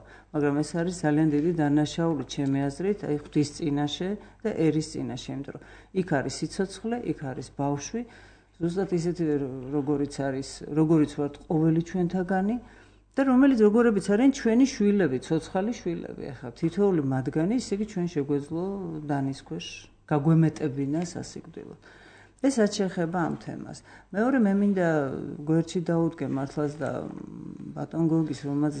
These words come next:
ძალიან კარგად თქვა, ეს მართლაც სილამაზეა, გარდა იმისა, რომ არის გონიერება, გარდა იმისა, რომ არის კეთილზნეობა, ეს არის საოცარი მაგალითი ყველა გოგონასთვის, ყველა ქალბატონისთვის,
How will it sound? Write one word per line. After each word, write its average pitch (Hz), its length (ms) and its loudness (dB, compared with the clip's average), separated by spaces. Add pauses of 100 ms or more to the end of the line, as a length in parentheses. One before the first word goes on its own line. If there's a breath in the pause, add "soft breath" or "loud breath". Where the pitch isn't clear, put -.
ძალიან 147 240 0
კარგად 147 480 -2
თქვა, - 160 -12
ეს 170 80 -4
მართლაც 185 320 0
სილამაზეა, 170 840 2 (180)
გარდა 147 400 0
იმისა, 156 400 2
რომ 147 240 2
არის 135 240 -4 (400 loud breath)
გონიერება, 156 840 6 (120)
გარდა 143 220 -2 (100)
იმისა, 139 320 -4
რომ 135 160 -6
არის 123 180 -10 (460 soft breath)
კეთილზნეობა, 170 920 0 (600 loud breath)
ეს 180 80 -12
არის 196 220 2 (100)
საოცარი 175 600 2 (1000)
მაგალითი 165 720 4
ყველა 151 240 0
გოგონასთვის, 151 800 -2
ყველა 147 240 -6
ქალბატონისთვის, 151 880 -6